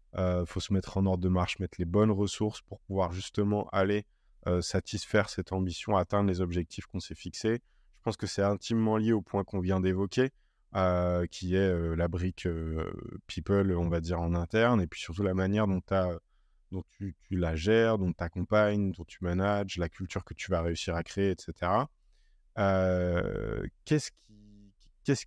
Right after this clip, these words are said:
qui caractérise, euh, au-delà de ce qu'on vient de dire, Elevate ? Qu'est-ce que vous avez mis en place ? Est-ce qu'il y a eu des, des points, euh, dans l'histoire, là, de ces six dernières années, des, des événements marquants,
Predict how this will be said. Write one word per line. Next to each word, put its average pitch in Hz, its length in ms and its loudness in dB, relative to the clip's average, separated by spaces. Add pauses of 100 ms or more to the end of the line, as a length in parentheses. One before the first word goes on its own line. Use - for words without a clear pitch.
qui 98 640 -4
caractérise, 107 840 0
euh, 90 220 2
au-delà 101 320 0
de 95 140 -2
ce - 60 -10
qu'on 98 160 -4
vient 95 200 -2
de 98 100 0
dire, 101 280 0
Elevate ? 98 500 0
Qu'est-ce - 160 -8
que 120 100 -6
vous 98 140 -4
avez 92 240 0
mis 110 220 2
en 113 100 4
place ? 110 540 0
Est-ce - 100 -16
qu'il - 140 -6
y - 20 2
a 104 40 2
eu 101 40 -2
des, 92 240 -4 (460)
des 95 160 -4
points, 120 640 2
euh, 95 340 0 (540)
dans 98 120 2
l'histoire, 110 480 4
là, 98 100 4
de - 60 -4
ces - 140 -10
six - 160 -10
dernières 95 460 0
années, 98 260 0
des, 95 180 -6
des 92 600 -6
événements 104 480 0
marquants, 104 520 0